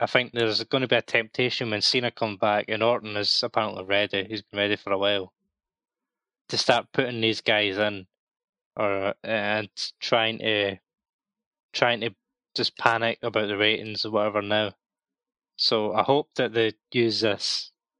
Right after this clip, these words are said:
just to build all new guys, 'cause you can have, you'd have six, seven, eight new guys or young guys in this, and if this is the main focus of the show, that sets you up for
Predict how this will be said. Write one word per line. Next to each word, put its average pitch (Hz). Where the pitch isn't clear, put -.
just -
to 123
build 110
all 110
new 107
guys, 110
'cause 113
you -
can 131
have, 135
you'd 120
have 123
six, -
seven, 117
eight 123
new 113
guys 110
or 104
young 123
guys 98
in 95
this, 92
and 101
if -
this 135
is 110
the 110
main 113
focus -
of 113
the 98
show, 117
that 104
sets 98
you 113
up 123
for 95